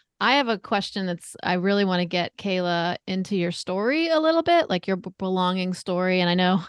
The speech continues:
<laughs> we joked when we wrote this question that this could take episodes upon <laughs> episodes. And so maybe just a few snapshots, if you will. But before we do that,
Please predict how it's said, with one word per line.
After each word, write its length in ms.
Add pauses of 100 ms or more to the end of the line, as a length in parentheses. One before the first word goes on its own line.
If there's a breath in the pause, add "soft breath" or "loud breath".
(160)
<laughs> 260
we 120
joked 260
when 120
we 120
wrote 220
this 140
question 440
that 140
this 180
could 180
take 400
episodes 560
upon 260
<laughs> 120
episodes. 1200 (420 loud breath)
And 180
so 320
maybe 360
just 260
a 60
few 360
snapshots, 960
if 140
you 160
will. 440
But 120
before 720
we 160
do 320
that, 380